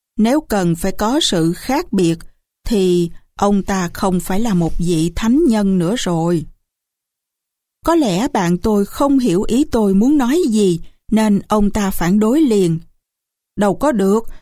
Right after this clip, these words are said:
người tu phải khác với người thường chứ, phải mặc áo màu vàng chứ. Không lẽ ông muốn người tu sĩ không mặc đồ gì hết sao? Kỳ lắm." Tôi bèn trả lời,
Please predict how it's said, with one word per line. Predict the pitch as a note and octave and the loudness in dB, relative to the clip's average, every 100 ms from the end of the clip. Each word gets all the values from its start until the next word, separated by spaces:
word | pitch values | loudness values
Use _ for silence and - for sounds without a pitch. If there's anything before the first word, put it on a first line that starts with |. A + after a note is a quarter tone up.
| _ - | _ -2
người | G#3 G3+ | 2 2
tu | G3 B3 B3+ A#3+ | 2 0 2 0
phải | - B3 | 0 0
khác | - F4 D#4+ | 0 -2 0
với | D4+ | 2
người | C4+ G3 E3+ | 4 2 2
thường | G#3+ G3+ F3+ E3+ | 0 2 2 0
chứ, | D#4 F4 - _ _ | 0 0 -2 _ _
phải | - B3 | -4 0
mặc | A#3+ - - | 0 -2 -6
áo | G#3+ C#4 F#4+ | -2 0 2
màu | F#3+ F3 | 0 0
vàng | F#3+ G3 G3+ G3 | 0 2 2 0
chứ. | - E4 F4 - _ _ _ - | 0 0 0 -6 _ _ _ -4
Không | G#3 | 0
lẽ | C4+ F#3+ A3+ C#4+ | 0 0 0 0
ông | G#3+ G#3 | 2 2
muốn | A3+ D4+ | 2 2
người | C4+ G3 E3 | 2 2 0
tu | G#3+ A3 | 0 0
sĩ | - F3+ F3 C#4+ D4+ - - - | 0 0 0 2 0 -4 -14 -8
không | - A3 G3+ | -2 0 0
mặc | E3+ - | -2 -2
đồ | G3 F3 F3 | 0 0 0
gì | F3 E3+ | 0 0
hết | G3+ F4 - | 0 -2 -4
sao? | - A#3 A#3+ F3+ - - - | -4 -2 -2 -2 -8 -12 -4
Kỳ | G3+ F#3+ F3+ | 0 2 2
lắm." | F3+ A3+ F4+ E4+ _ _ _ _ _ _ _ _ _ _ _ _ _ _ _ - | 0 0 0 -2 _ _ _ _ _ _ _ _ _ _ _ _ _ _ _ -4
Tôi | A3+ G#3+ G3 | 0 2 0
bèn | F#3+ G3 E3+ | 0 0 0
trả | F3 B3 | 0 0
lời, | C4 G#3 E3+ | 0 0 -2